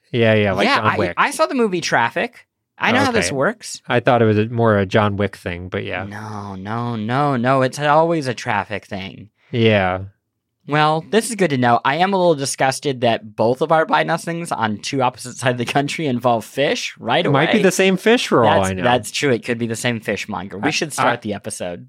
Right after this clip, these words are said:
Speaker 1: yeah, we should. Just one more caveat. If you're,
Speaker 2: Uh-huh.
Speaker 1: like, worried about going to someone hou-,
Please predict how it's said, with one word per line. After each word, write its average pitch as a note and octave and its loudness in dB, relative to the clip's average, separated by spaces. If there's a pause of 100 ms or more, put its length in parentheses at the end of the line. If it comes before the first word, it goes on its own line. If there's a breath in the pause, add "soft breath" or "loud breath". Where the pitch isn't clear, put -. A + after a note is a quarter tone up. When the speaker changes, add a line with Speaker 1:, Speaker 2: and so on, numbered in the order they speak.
Speaker 1:
yeah, E3+ 4
we D3+ 6
should. C#3+ 2
Just C#3 2
one C#3+ 2
more C3+ 2
caveat. A#2 -2 (220)
If D#3 4
you're, E3+ 6
Speaker 2:
Uh-huh. D3+ 2
Speaker 1:
like, A#2+ 0
worried F3 2
about D3 4
going C#3+ 2
to C3 -6
someone C3+ 0
hou-, A#2+ 2